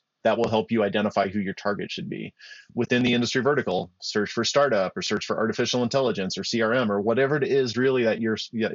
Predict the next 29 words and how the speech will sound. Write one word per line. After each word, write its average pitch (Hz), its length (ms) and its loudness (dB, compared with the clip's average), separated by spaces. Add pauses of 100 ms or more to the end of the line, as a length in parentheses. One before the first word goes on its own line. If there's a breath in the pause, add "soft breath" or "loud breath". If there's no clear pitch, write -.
you're 113 180 0
bringing 110 380 0
to 98 100 -4
that 87 160 -2
market. 92 420 -4 (420 soft breath)
Uh, 101 40 -6
just 120 200 0
do 139 100 2
those 117 200 2
keyword 113 380 0
searches. 101 560 -2 (340 soft breath)
And 117 100 2
then 117 140 4
the 113 80 2
same 147 240 2
thing 117 240 0
goes 104 360 0
for, 98 600 -2
um, 90 580 -4 (200)
you 117 80 2
know, 107 160 4
if 101 140 -2
you're, 107 300 2 (400 soft breath)
if 113 140 -4
there's, 113 300 2 (140)
like, 107 220 -2
VentureBeat 123 500 0
loves 113 300 0
to - 120 -10